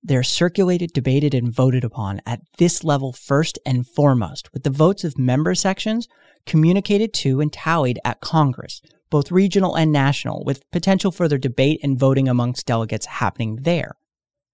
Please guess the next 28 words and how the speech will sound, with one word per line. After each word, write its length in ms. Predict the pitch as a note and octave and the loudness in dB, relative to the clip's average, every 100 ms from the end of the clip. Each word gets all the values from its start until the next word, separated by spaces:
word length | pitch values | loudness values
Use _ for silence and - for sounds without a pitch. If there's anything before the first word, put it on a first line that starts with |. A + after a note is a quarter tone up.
| _ _ _ _ _ _ _ | _ _ _ _ _ _ _
And 140 | C#3+ C3 | -4 0
finally, 340 | D3+ D#3 D#3 | 2 2 2
let's 260 | D3+ G#3 B3+ | 2 0 0
mention 320 | A3+ - D#3+ | 0 0 0
the 80 | B2+ | 0
Secretariat, 880 | - B2+ A2+ - - D2+ - - _ _ _ _ _ _ _ - | 0 -2 -4 -8 -8 -8 -10 -18 _ _ _ _ _ _ _ 0
the 80 | D#3 | 4
necessary 600 | E3 F3 F#3+ - E3 D3 | 4 4 0 0 2 2
organizing 760 | - C#3+ C#3 C3 B2+ A#2 A2 G#2+ | 2 2 2 2 2 0 -2 -2
and 100 | A2+ | 0
administrative 680 | A#2+ C3 C#3 - B2 A2+ | 2 2 2 2 -2 -2
portion 520 | - D#3 D#3+ - A2 G2 | -2 0 0 0 -4 -4
of 280 | B2+ C3 | -4 -2
governance. 600 | C3 D3 F2+ - - - - _ _ _ _ _ _ _ | 0 0 0 -10 -14 -20 -20 _ _ _ _ _ _ _
This 220 | D#3+ G3+ | 2 2
group 280 | - A3+ A#3 | 0 -2 0
of 100 | G#3+ | 0
responsibilities 880 | A3 - G3+ G3 G3 E3+ D#3+ D#3 C#3+ | -2 0 0 0 0 2 2 2 0
and 120 | C3 | 0
jobs 400 | B2+ G#2 G#2 C3+ | 0 0 -2 -4
is 180 | - B2+ | -6 -2
rotated 500 | C3+ D3 D#3+ D3+ C#3 | 2 2 2 0 0
on 140 | B2 | 0
a 80 | A2+ | 0
regular 460 | A2 B2 C3 C3+ B2+ | 0 -2 0 -2 -2
basis, 500 | A#2 A2 - - - | -4 -6 -8 -14 -8
just 260 | - C#3+ | -2 -2
as 120 | D3+ | -2